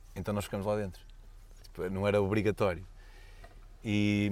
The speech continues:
ela tinha recomendado, olha esta cena, tinha recomendado que nós comprássemos umas tendas no, tipo, no Target ou no Walmart ou assim, usar e depois devolver, que é no questions asked policy. O que,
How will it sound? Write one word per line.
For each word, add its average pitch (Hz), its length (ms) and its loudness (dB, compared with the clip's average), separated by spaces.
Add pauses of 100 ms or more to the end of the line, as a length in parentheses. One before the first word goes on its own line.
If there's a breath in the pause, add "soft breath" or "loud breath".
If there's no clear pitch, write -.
(120)
ela 127 160 6
tinha 139 120 2
recomendado, 120 440 2
olha 127 100 2
esta 113 180 -4
cena, 98 240 -6
tinha 120 120 0
recomendado 117 400 2
que - 80 -8
nós 120 100 2
comprássemos 110 480 2
umas 107 180 0
tendas 104 320 0
no, 95 280 -2
tipo, - 240 -10
no 87 40 -6
Target 101 460 0
ou 92 140 -4
no 95 100 -4
Walmart 98 460 0
ou 98 60 0
assim, 101 360 -4 (240 soft breath)
usar 117 400 6
e - 40 -6
depois 127 280 6
devolver, 120 400 4
que - 80 0
é 123 40 4
no 123 120 0
questions 120 320 -2
asked 123 240 2
policy. 131 500 2 (640 soft breath)
O 123 80 0
que, - 60 -8